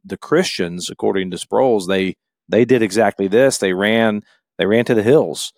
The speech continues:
and, and they survived. And so this was,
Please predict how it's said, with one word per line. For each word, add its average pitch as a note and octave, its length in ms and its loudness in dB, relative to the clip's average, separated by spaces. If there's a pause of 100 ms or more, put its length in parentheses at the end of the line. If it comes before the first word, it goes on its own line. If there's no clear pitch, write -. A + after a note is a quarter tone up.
(460)
and, G#2 640 0
and G#2 140 -4
they A#2 80 2
survived. A2 760 0
And G#2 160 -4
so A2+ 400 4 (260)
this A#2+ 260 0
was, B2+ 380 2